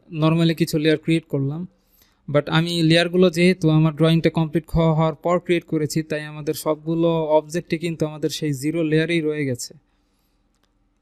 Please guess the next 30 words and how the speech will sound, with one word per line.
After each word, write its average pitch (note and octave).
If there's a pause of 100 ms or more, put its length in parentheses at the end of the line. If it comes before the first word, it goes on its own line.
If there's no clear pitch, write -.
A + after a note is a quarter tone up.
(160)
এখন F3
আমি F3+
যদি F3
চাই E3
যে D#3
আমাদের D#3
এই C#3+ (1400)
ড্রয়িংয়ের D#3+
যে D#3+
বিভিন্ন D#3+
পার্টস E3
আছে, D#3
এই D3+
পার্টসগুলো D3+
বিভিন্ন D3+
লেয়ারে D3+ (400)
ডিস্ট্রিবিউট E3
করার D#3
জন্য D3
বা D3
অর্গানাইজ E3+
করার D#3+
জন্য, C#3 (560)
তাহলে D#3
আমাকে D#3
যেটি D3+
করতে E3+
হবে, D#3
শুরুতে D#3
আমাকে D3+